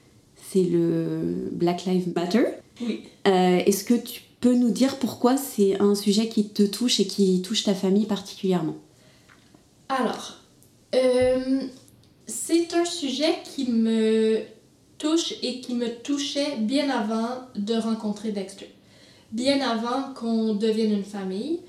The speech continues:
Speaker 2: j'ai, euh, toujours été très affectée par les injustices de toutes sortes. Et, euh, j'ai toujours cherché à m'impliquer d'une manière, sachant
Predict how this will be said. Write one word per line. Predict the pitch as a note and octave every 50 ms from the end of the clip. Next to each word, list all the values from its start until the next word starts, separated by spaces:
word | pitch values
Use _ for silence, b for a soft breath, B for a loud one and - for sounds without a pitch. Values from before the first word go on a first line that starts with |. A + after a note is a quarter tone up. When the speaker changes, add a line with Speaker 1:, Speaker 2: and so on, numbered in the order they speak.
| B B B B B B B B - - -
Speaker 2:
j'ai, | - A#3+ A3 G#3 A3 B3 B3 B3+ B3+ C4 C4 C4 - - - -
euh, | G#3+ A3 G#3+ G#3+ G#3+ G#3+ A3 A3 G3 G3+ G#3 - - - -
toujours | - - C4 C4 C4 B3 C4+ D4 D#4 E4 E4+ F4 E4 - - - - - - - -
été | - A#3 A3+ - - B3+ C4 C4
très | - - - D4+ D#4 D4+
affectée | C4+ - - A#3 G#3 G#3 - - - A#3+ B3 B3+ B3+ C4 -
par | A3 A3 A3 A3+ A3
les | A3+ G#3+ G#3+ G#3+ G3+ G3 G#3
injustices | G#3 G#3 G3+ - G3 F#3+ - - - G3+ A3 D4+ - - - - - -
de | G#3+
toutes | G3+ - - F#3 -
sortes. | - - G3+ - C#3+ - - - - b b b b b b b b b b b _ - -
Et, | A#3 A#3 A#3+ B3 B3+ B3+ B3+ - - - -
euh, | G#3+ A3 G#3+ G#3+ G#3+ G#3 G3+ G3+ G3+ G3+ G3+ G3+ G3+ G3+ G3+ G3+ - - - - _ _ - - _ _ _ _ _ - - _ _ -
j'ai | A3 G#3 A3+ A3+
toujours | B3 B3+ C#4 D#4 D#4+
cherché | - C4 B3 A#3+ - - - - B3 B3+ D4 D#4+ - -
à | - G#3 G#3
m'impliquer | G#3 G#3 G#3+ A#3 B3 B3+ B3+ - A3+ A3 G#3 - - A#3 A3+ B3 D#4 F#4 F#4+ - - - - -
d'une | G#3 G3 A3 G#3+ G#3+
manière, | G#3+ G3+ G3 G3 G3 F#3+ F#3+ G#3 B3+ D#4+ F#4 - - - b b b b b b b b
sachant | _ - - C4+ B3+ - - C4+ B3+ B3+